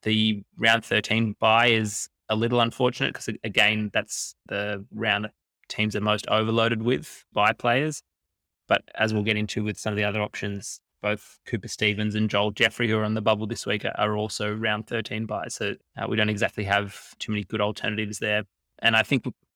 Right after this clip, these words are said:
mentioned with Buku and Rory Thompson last week that there really haven't been a lot of backline options coming through. I, I could see Cleary coming into quite a few teams this week, given the lack of backline rookies we've had all year.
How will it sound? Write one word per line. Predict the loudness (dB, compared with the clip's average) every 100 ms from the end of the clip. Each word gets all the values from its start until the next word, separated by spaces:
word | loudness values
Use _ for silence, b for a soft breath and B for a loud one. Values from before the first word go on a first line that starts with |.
| 0
mentioned | 2 4 2 2
with | 2 0 -4 _ -2
Buku | -2 0 0 0
and | -4 -6 -10
Rory | -6 -4
Thompson | -2 -4 -2 0
last | 4 4 2
week | -4 -2
that | -6 -6 _ _ _ _ _ _
there | 0
really | 2 4
haven't | 2 0 0
been | 4 4
a | 4
lot | 2
of | 0 -4 -12 _ 0
backline | 0 2 0 2
options | 0 -2 -4
coming | -2 -4
through. | -4 -4 -4 -4 -10 _ _ _ _
I, | -20 -12 -8
I |
could | -6
see | -4
Cleary | -2 0 0
coming | 0 0 0 -2
into | -6 -8 -6 -8
quite | -2 2 2
a |
few | 0 -4
teams | -2 -2 -2
this | -6 -4
week, | -4 -4 -6 _ _ _
given | -8 -2 0
the | 0 0 -4 _ _ _ _ _
lack | -2 0 0
of | -4 -6 -14 _
backline | -4 -2 -4
rookies | -4 -4 -2
we've | -2
had | -2 -2
all | 0
year. | -2 -2